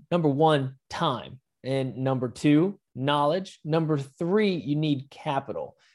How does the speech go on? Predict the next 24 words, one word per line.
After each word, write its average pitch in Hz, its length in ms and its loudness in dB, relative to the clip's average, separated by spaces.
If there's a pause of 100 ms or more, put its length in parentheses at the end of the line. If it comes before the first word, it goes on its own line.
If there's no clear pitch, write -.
(100)
Typically, 151 640 4
real 165 340 4
estate 160 300 0
developers, 143 720 2 (540)
we 185 360 0
have 185 340 2
that 170 260 4
time 147 360 2
and 139 120 -2
we 135 120 -4
have 135 320 0
that 123 200 4
knowledge 127 480 2 (140)
and 170 100 -2
we 202 80 4
have 226 220 2
some 165 180 0
capital 147 600 2
as 117 100 -6
well. 120 460 2 (400)
But 196 260 4 (400)
real 262 320 0
estate 220 380 2
is, 160 320 0